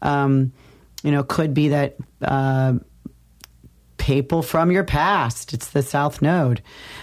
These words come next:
people from the past might come into your vision,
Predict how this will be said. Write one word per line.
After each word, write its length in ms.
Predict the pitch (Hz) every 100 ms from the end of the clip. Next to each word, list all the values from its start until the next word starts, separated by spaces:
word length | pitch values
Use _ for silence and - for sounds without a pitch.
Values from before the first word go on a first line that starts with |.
| -
people 320 | - 143 160 160
from 240 | 165 165
the 80 | 160
past 480 | - 165 196 202 160
might 200 | 143 131
come 200 | - 143
into 380 | 139 135 - 147
your 460 | 139 135 135 131 - - - 135
vision, 840 | 117 143 147 131 139 117 107